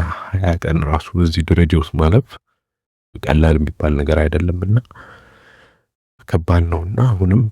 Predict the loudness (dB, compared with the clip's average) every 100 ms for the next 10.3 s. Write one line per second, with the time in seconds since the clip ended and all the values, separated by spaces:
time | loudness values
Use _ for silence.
0 | -6 -16 -18 -14 0 2 4 4 4 2
1 | -2 2 4 6 4 2 0 -4 -14 -20
2 | -20 -20 -10 -8 -4 -4 -6 -4 0 0
3 | 0 0 0 2 0 2 0 0 0 -4
4 | -2 -2 0 -2 -2 -6 -10 -2 2 0
5 | -2 -18 -20 -20 -20 _ _ _ _ -16
6 | -2 -2 0 -4 -4 -2 -2 -2 -2 -2
7 | 0 0 -4 -4 -6 -2 2 2 2 0
8 | -6 _ _ _ _ _ -12 -6 -6 0
9 | 2 2 2 0 0 0 2 2 2 0
10 | -4 -2 -2